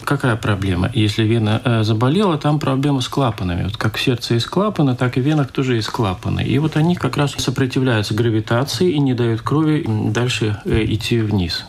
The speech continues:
Поэтому они закрываются. В какой-то момент,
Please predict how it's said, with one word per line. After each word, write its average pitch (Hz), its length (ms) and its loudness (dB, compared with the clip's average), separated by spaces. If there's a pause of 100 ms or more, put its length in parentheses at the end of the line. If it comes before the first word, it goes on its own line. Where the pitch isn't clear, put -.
Поэтому 104 320 2
они 110 180 2
закрываются. 196 840 0 (460)
В - 20 -18
какой-то 143 420 2
момент, 120 460 2